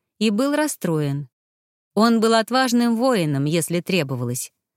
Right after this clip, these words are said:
но мягким человеком дома, и терпеть не мог семейные неурядицы, а женские слезы приводили его в состояние беспомощности. Элина рыдала на коленях у кровати,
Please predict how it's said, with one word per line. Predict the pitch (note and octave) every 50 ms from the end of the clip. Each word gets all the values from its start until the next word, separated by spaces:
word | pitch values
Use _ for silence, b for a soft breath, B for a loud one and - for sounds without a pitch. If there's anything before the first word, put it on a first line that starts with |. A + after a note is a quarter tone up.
| _ _ -
но | G3+ G#3+ A#3
мягким | A#3+ A#3+ C4 D#4+ E4 D4+ - - D#4 D4+
человеком | C#4 - - A3 G#3+ G#3+ G#3+ A3+ A#3 - A#3+ A#3 A3 G3+
дома, | F3 F#3 F3 E3+ E3+ E3+ E3+ - _ _ _ _ _ _ _ _ _ -
и | - C4 B3+
терпеть | - - D4 C#4+ - - C4+ A3 F#3+ - -
не | G3 G#3 A3
мог | B3 D#4 F4+ D#4+ -
семейные | - - B3 B3+ C#4+ D4 C#4+ C4 B3+ B3+ B3 A#3+
неурядицы, | A#3+ A#3+ A#3+ A#3+ A#3+ A3+ F#3 D#3+ C#3+ C3+ B2 - - F#2+ - - _ _ _ _ _ _ _ _ -
а | - F#3 F#3
женские | E3+ F3+ F3 E3+ E3 - - E3+ E3 E3
слезы | - - F3+ G3+ G3 F3 D#3 E3 D#3+
приводили | - E3+ F#3 F3 F3 F3 E3 F3 F#3 E3+ F3
его | F3 E3+ E3+ E3+
в | D#3+
состояние | - - E3 - F#3+ F#3 F#3+ F#3 F3+ F3+ F3+ F3+
беспомощности. | E3+ G3+ - - - A#3 G#3+ D#3 C3+ - - B2+ A2 - - - A#2 B2+ - _ _ _ _ _ _ _ _ _ _ _ _ _ _ _ _ _ _ _ _ -
Элина | - F#3 F#3 F#3+ F#3+ G3+ F#3 F3 E3+ E3+ E3+
рыдала | F3+ F3+ E3+ F3+ F3 D#3+ D#3 D3+
на | D#3 D#3
коленях | - F3 E3+ F3 D#3 D#3 D3+ C#3 -
у | D#3+ C#3
кровати, | - C#3 C#3 C#3 D#3 G3 A#3 B3+ - - C4 C4